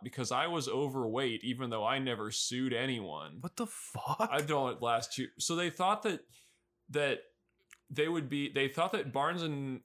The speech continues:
Speaker 1: I don't even know if I should even dissect
Speaker 2: I don't
Speaker 1: this.
Speaker 2: even, like, they thought that the, so the Barnes and Noble people supposedly, this doesn't seem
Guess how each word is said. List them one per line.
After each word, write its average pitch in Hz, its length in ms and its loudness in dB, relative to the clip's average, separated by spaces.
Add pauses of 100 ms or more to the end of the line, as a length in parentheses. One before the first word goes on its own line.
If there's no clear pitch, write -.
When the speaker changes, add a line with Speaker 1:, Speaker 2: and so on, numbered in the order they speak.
(800)
Speaker 1:
I - 60 -4
don't 202 120 2
even 147 120 2
know 131 80 4
if 123 80 0
I 117 60 2
should 120 260 -2
even 120 160 -2
dissect 110 400 0
Speaker 2:
I 208 60 4
don't 127 240 4
Speaker 1:
this. 127 120 4
Speaker 2:
even, 113 120 2
like, 127 260 0
they 151 100 2
thought 175 300 2
that 131 240 -4
the, 107 140 0 (260)
so 143 160 0
the 139 60 2
Barnes 175 280 2
and 160 80 2
Noble 156 220 2
people 131 300 2
supposedly, 131 680 0
this 160 240 2
doesn't 113 380 0
seem 87 380 -2